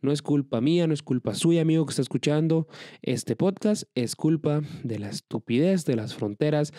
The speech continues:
centroamericanas, ¿ok? Porque el bus, el bus iba lleno de nicaragüenses y el bus iba para Nicaragua. Déjalos pasar, cerote, o sea, ¿qué putas?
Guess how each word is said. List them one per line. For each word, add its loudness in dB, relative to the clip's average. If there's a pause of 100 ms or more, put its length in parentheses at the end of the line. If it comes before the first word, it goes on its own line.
(180)
centroamericanas, -6
¿ok? -2 (1400)
Porque 0
el 4
bus, 2
el 4
bus 2
iba 4
lleno 4
de 2
nicaragüenses 2 (280)
y 4
el 4
bus 2
iba 4
para 2
Nicaragua. 0 (460)
Déjalos 0
pasar, -2
cerote, 0
o -4
sea, 0 (400)
¿qué -2
putas? -4